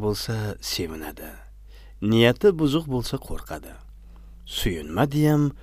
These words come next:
qo'rqmadi ham. Deraza tokchasida yotgan qutidan papiros olib tutatdi. "Ra'no", dedi sekin,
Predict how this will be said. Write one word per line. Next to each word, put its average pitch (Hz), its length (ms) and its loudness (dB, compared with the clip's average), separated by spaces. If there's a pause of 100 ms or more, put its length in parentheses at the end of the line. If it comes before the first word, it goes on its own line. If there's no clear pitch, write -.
(300)
qo'rqmadi 98 640 0
ham. 131 140 -4 (640)
Deraza 135 360 6
tokchasida 180 520 0
yotgan 165 400 0
qutidan 113 500 -2 (440)
papiros 156 520 2 (100)
olib 113 300 2
tutatdi. - 500 -10 (2000)
"Ra'no", 104 520 4 (1080)
dedi 107 320 -4
sekin, 98 500 -6